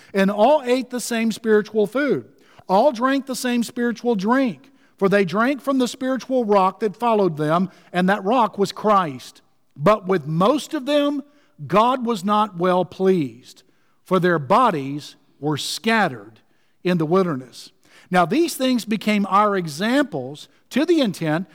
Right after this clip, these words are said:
that sh-, we should not lust after evil things as they also lusted. And do not become idolaters, as some of them, uh, as were some of them.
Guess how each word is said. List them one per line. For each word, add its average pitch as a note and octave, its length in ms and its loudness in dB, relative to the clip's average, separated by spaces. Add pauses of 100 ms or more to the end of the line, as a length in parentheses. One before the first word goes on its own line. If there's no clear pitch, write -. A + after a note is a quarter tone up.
(140)
that G3 140 2
sh-, A#3+ 260 -4
we G#3+ 200 0
should A#3+ 220 -2
not A3+ 260 2
lust F#3 720 0 (260)
after G#3+ 380 -2
evil G#3+ 340 2
things G3+ 440 -2
as F#3+ 100 -2
they F#3+ 160 0
also F3+ 320 0
lusted. G3 420 0 (400)
And G3 160 0
do A#3+ 140 2
not D#4 200 0
become A#3 300 0
idolaters, G3 1000 -2
as E3 140 -6
some A3 240 -2
of G#3+ 80 0
them, G3+ 320 -2 (340)
uh, F3 160 0
as G3 200 0
were G3+ 120 0
some G3 240 -2
of F3 120 -4
them. G3+ 300 -2